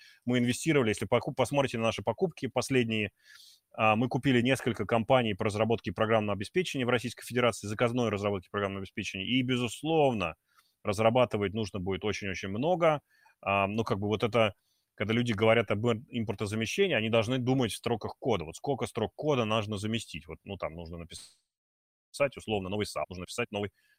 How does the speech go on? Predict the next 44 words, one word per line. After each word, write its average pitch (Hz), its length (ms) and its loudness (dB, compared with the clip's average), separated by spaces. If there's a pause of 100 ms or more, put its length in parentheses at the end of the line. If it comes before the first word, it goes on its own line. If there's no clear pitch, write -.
Microsoft 101 380 -4
Office. 87 200 -8
Ну, 110 80 -4
что-то 123 200 0
из 113 60 -2
этого 113 200 2
написано, 123 420 -2
но 107 200 0 (360)
там 85 200 -2
еще 98 200 -4
много 110 220 0
что - 120 -10
надо 98 140 -2
сделать, 117 240 -4
чтобы 98 180 -6
это 95 120 -10
выйти 104 240 -6
на, 95 200 -4
на 98 140 -4
этот 95 160 -8
уровень. 85 240 -8
И 95 40 -8
вот 117 140 -6
он, 123 220 -6
ну 127 160 2
и 131 80 4 (220)
помимо 143 460 2 (460)
там 104 200 2
известных 123 420 0
продуктов, 113 580 0
есть 110 220 -2
же 113 200 -4
еще 113 200 -2 (100)
тысячи, 135 460 -4
тысячи, 135 420 -4
тысячи 131 360 -6
продуктов, 123 480 -4
которые 117 340 -2
предприятия 117 560 -4
написали 104 400 -2
под 95 160 -14
себя, 87 400 -2 (400)
которые 135 320 0
щас - 260 -6